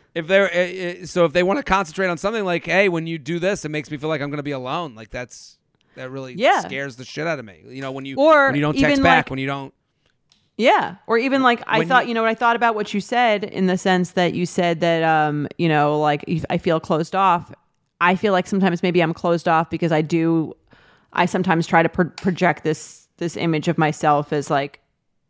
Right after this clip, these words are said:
Speaker 2: being unbothered, or I get, I, I get a little turned off by, like,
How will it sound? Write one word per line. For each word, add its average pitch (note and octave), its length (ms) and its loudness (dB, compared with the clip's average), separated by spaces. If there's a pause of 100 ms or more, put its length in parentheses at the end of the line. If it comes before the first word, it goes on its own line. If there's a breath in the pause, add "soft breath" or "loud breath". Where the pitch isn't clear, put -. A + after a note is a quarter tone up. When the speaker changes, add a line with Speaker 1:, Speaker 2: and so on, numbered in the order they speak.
(160)
Speaker 2:
being D#3 220 -2
unbothered, D3 640 -2
or C#3+ 380 -4 (260 soft breath)
I E3+ 80 -6
get, D#3+ 220 -2
I, E3 140 0
I - 80 -4
get E3 180 -2
a F3 40 -4
little D#3+ 180 2
turned D#3+ 320 0
off D3+ 300 0
by, D3+ 140 0
like, D3+ 320 -2